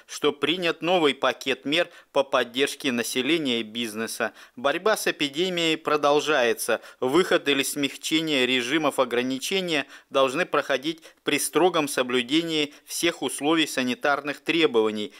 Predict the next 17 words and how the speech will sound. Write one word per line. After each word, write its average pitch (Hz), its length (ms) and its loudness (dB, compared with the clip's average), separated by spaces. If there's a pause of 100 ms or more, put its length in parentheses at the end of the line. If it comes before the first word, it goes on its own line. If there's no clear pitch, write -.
которые 170 440 2
гарантируют 131 720 0
безопасность 120 840 -2
людей. 117 440 -2 (220)
Решение 160 680 0 (140)
о 143 140 2
поэтапном 147 840 0
снятии 143 520 -2
ограничений – 131 880 0 (380)
должны 143 460 0
принимать 170 540 -2
непосредственно 156 920 -2 (180)
в 127 160 -4
регионах 151 800 2 (160)
с - 200 -10
учетом 175 540 0
складывающейся 156 1200 0